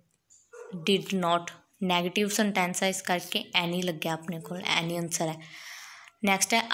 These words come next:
"I have lost appetite, so I did not eat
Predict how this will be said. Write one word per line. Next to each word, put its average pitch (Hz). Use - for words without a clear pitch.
"I 208
have 226
lost 196
appetite, 196
so -
I 190
did 214
not 226
eat 202